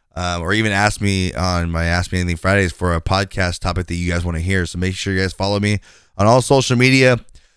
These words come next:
That's it for now. I'll keep you guys updated on, on what Warzone,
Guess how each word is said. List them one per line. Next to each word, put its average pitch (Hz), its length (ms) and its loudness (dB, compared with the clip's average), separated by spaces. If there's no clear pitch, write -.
That's 139 240 2
it 147 120 -2
for 139 100 -6
now. 131 160 2
I'll 131 80 2
keep 143 180 -4
you 147 60 -2
guys 143 140 2
updated 131 360 2
on, 120 180 0
on 107 260 0
what 113 260 0
Warzone, 107 640 2